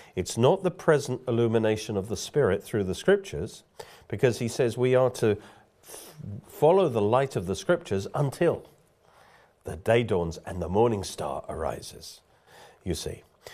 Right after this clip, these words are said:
So it's not the second coming, because it actually is something that happens before the dawn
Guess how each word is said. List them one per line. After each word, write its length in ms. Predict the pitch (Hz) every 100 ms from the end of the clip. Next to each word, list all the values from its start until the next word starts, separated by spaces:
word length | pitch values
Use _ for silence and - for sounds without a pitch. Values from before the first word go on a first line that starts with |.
| - -
So 360 | - - 110 104 - - - _ _ _ _ _ _ _ _
it's 240 | 107 - -
not 220 | 156 -
the 60 | 143
second 420 | - - 104 95
coming, 380 | 107 101 165 - _ _ _ _ - - -
because 580 | 101 - 98 101 - - - _ _ -
it 160 | 107
actually 460 | - 107 - 110 95
is 140 | 95
something 380 | - 120 - 107
that 140 | 104 110
happens 400 | 117 - 110 -
before 680 | 127 - 214 214 120 - _ _ _
the 100 | -
dawn 380 | 85 107 92 65